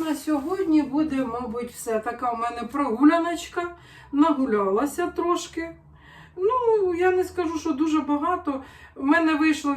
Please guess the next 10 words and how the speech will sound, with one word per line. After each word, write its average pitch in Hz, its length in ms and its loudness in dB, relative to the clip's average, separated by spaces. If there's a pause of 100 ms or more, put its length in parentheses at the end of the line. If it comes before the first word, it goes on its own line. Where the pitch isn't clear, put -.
вісім 285 460 2
кілометрів 240 680 -4
сто 233 200 -10
сорок 262 400 -8
метрів, 381 440 0 (320)
одинадцять 269 680 0
тисяч 285 580 -4 (300)
шістсот 262 400 -2
шістдесят 247 480 -8
п'ять 233 360 -6